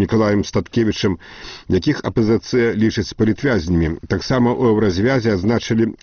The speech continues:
пасярэдніцкую ролю Беларусі на перамовах у Менску аб урэгуляванні канфлікту ў Донбасе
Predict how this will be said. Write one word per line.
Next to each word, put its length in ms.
пасярэдніцкую 800
ролю 240
Беларусі 480
на 80
перамовах 560
у 0
Менску 400
аб 140
урэгуляванні 800
канфлікту 560
ў 80
Донбасе 480